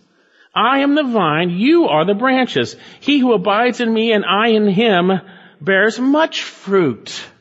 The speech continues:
For apart from me, you can do nothing."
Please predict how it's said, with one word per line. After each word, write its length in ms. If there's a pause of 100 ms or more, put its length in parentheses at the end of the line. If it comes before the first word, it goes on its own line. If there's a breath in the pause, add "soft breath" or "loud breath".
(880)
For 140
apart 420
from 280
me, 560 (380 soft breath)
you 180
can 260
do 400 (520)
nothing." 480